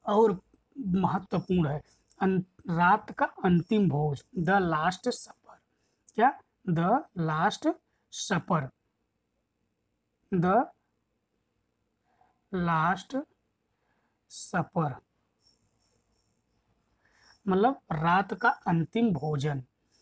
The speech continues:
कब बनाए थे ये? चौदह सौ सत्तानवे में।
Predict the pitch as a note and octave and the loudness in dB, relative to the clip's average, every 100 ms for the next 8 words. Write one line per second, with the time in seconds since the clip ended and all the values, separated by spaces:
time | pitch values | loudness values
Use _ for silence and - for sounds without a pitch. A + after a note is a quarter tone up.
0 | _ _ - F#3+ G#3+ A3 A#3 A#3 C4 D4 | _ _ -2 2 2 2 2 2 -2 -2
1 | - F3 E3 D#3+ G3+ G#3+ - D4+ - _ | -4 -2 0 0 -2 -2 -8 -20 -20 _
2 | _ _ _ _ - - G#3 F#3 - D3+ | _ _ _ _ -20 -4 -2 -2 -2 -2
3 | D3 C3+ C3 C3 | -2 -4 -6 -10